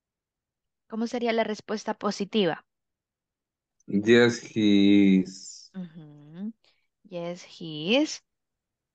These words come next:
Speaker 1: Luego tenemos dos respuestas negativas. ¿Cómo serían?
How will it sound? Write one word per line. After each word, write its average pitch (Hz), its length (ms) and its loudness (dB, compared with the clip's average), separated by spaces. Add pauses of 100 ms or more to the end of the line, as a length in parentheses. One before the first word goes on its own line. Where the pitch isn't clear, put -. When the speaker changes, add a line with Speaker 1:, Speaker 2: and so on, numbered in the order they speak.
(420)
Speaker 1:
Luego 214 300 2
tenemos 208 540 -2
dos 196 160 0
respuestas 214 600 -8
negativas. 180 640 -2
¿Cómo 202 240 -2
serían? 190 480 -4